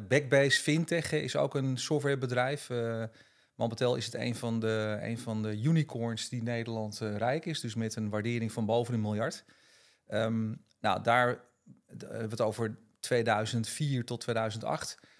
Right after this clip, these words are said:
Eh, en in die jaren zocht ik toch weer meer ondernemerschap. Eh, dus ik ben ik bij Eens, eh, gestart als, eh, als C E O en ook met, ehm, eh, ook als investeerder. En, ehm, ja, ehm, in die periode, eh, zeg maar,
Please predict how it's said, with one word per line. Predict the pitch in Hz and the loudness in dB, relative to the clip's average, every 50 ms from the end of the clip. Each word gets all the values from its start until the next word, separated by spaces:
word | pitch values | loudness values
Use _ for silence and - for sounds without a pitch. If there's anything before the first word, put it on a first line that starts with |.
| _ _ _ _ | _ _ _ _
Eh, | _ - 113 117 123 - | _ -2 0 0 0 0
en | 131 127 | 2 2
in | 135 131 | 4 4
die | 131 127 | 4 4
jaren | 123 123 123 123 127 127 127 127 123 123 120 120 120 123 120 117 110 101 104 | 4 6 6 6 6 6 4 4 4 4 4 2 2 0 0 -2 -4 -6 -6
zocht | - - - - - | -8 -8 -10 -12 -16
ik | - | -6
toch | - 180 151 127 | -2 -2 0 2
weer | 127 120 123 | 2 4 4
meer | 143 151 147 143 - - - | 6 6 6 4 4 0 -2
ondernemerschap. | 135 127 120 120 113 117 123 156 170 156 - - 151 156 156 - - | -2 0 2 2 2 2 0 0 -2 -4 -4 -2 -2 -4 -4 -6 -8
Eh, | - 131 123 123 | -8 -8 -6 -6
dus | 120 113 120 | -6 -6 -4
ik | 113 | -2
ben | 127 123 | -2 0
ik | 120 | 0
bij | 107 113 - | 0 0 0
Eens, | - 156 180 196 190 - - | 0 2 2 2 2 2 0
eh, | 165 151 143 | -2 -4 -4
gestart | - - - 156 151 - | -4 -4 -4 -4 -4 -4
als, | - - 113 - - | -4 -4 -4 -4 -2
eh, | - 117 110 107 107 107 | -2 -2 0 0 -2 -2
als | 107 107 107 - - | -2 -2 -2 -2 0
C | |
E | 147 131 135 143 | 0 0 2 2
O | 135 117 104 - | 2 2 2 0
en | - 113 113 | 0 -2 0
ook | 113 117 120 113 | 0 0 0 0
met, | 123 117 113 110 - - - _ _ _ _ _ _ _ _ _ _ | -2 -2 -2 -2 -4 -8 -12 _ _ _ _ _ _ _ _ _ _
ehm, | - 110 113 113 113 110 110 110 110 107 107 107 113 - | -4 -2 0 0 0 0 0 -2 -2 -2 -4 -6 -8 -8
eh, | - 117 107 - 113 117 - - | -8 -6 -6 -4 -4 -4 -2 0
ook | 123 123 | 0 0
als | 127 117 | 0 0
investeerder. | 131 117 104 101 - - 135 147 151 160 196 - - - _ _ _ - - - _ | 0 2 2 2 2 2 2 2 2 2 0 -2 -8 -18 _ _ _ -14 -14 -12 _
En, | - 123 127 131 127 127 131 131 - - | 4 6 6 6 6 4 0 -2 -2 0
ehm, | - 113 113 113 113 113 117 113 113 117 - - | 2 2 4 4 2 0 0 -2 -2 -4 -8 -6
ja, | - 101 98 95 101 - - - | -4 -4 -2 -2 -4 -6 -6 -6
ehm, | 110 107 107 107 117 120 120 - - - - - - - _ _ _ _ _ _ _ | -6 -4 -4 -6 -6 -8 -8 -10 -10 -12 -16 -16 -20 -20 _ _ _ _ _ _ _
in | - 127 127 | 0 2 2
die | 123 120 | 2 4
periode, | - 135 127 127 131 123 123 120 120 120 123 120 117 117 117 113 - - | 4 6 8 8 10 10 8 8 6 4 4 6 4 4 2 0 0 -2
eh, | 110 110 110 110 | -2 -2 -2 -4
zeg | - - 117 | -4 -6 -6
maar, | 110 110 113 113 113 110 113 | -4 -2 -2 -2 -2 -4 -6